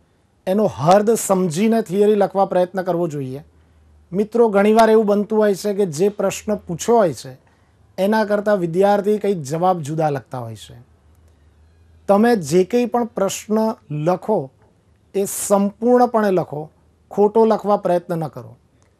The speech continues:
ખોટો લખવાથી માર્ક હંમેશા કપાતા જ હોય છે.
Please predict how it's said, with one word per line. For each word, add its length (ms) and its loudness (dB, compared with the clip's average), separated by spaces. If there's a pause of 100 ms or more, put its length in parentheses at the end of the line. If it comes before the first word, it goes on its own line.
(320)
ખોટો 320 4
લખવાથી 540 2
માર્ક 520 -2 (140)
હંમેશા 600 -2
કપાતા 600 0
જ 80 -2
હોય 220 -8
છે. 280 -20